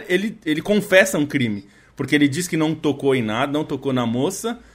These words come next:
mas que ele estava no quarto, onde foi cometido um estupro. Que ele diz que não foi estupro.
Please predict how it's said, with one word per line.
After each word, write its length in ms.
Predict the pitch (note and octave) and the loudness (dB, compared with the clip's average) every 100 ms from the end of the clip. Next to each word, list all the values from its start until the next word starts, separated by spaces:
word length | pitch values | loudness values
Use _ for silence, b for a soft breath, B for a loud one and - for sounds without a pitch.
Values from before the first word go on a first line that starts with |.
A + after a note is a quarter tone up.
| b b b - | b b b -4
mas 260 | C3 D3 | 0 0
que 240 | - G3 G3+ | -2 -6 -2
ele 160 | D#3 E3 | -2 -2
estava 380 | - D3+ D#3+ | 4 4 6
no 100 | G3+ | 0
quarto, 480 | G#3 F3+ C#3 B2 A2+ | 0 2 2 0 -2
onde 200 | B2 D3 | -2 -2
foi 180 | - F#3+ | 2 2
cometido 480 | G3 G3 F3 F#3+ G3+ | 2 0 -2 -4 -4
um 40 | |
estupro. 380 | G#3+ - C#3 - | -4 -4 -6 -4
Que 100 | C#3 | 0
ele 120 | C3+ | 0
diz 240 | A#2 G3 - | 0 -4 -2
que 100 | G#3 | 0
não 140 | B3 | 0
foi 220 | C#4 B3+ | 0 -2
estupro. 520 | C4+ B3 A3+ - G2 | 0 0 0 -2 -10